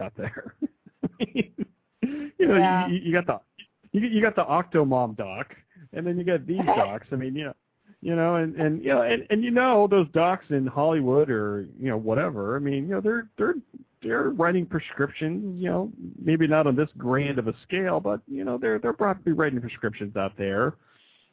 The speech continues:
Speaker 1: you know, on for, for some of these celebrities out there, and, you know, that's, I mean, that's kinda sad too.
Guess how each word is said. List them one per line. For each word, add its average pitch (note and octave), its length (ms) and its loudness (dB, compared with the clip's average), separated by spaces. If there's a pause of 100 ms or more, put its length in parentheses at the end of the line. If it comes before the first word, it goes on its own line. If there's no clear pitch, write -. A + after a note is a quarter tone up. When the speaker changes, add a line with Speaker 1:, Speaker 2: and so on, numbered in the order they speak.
(160)
Speaker 1:
you G2+ 60 -2
know, G2+ 120 2
on C#3+ 500 0 (380)
for, C3+ 140 0 (200)
for A2+ 160 -12
some A#2+ 120 2
of A#2 40 0
these G#2+ 140 -2
celebrities G2 540 -6
out F#2+ 180 -6
there, - 320 -2
and, G#3+ 320 -4
you A#3 60 -4
know, A3+ 60 -2
that's, G#3 200 0 (300)
I - 60 -6
mean, G3+ 120 4
that's - 160 2
kinda A#2 300 0
sad - 240 2
too. E4 280 0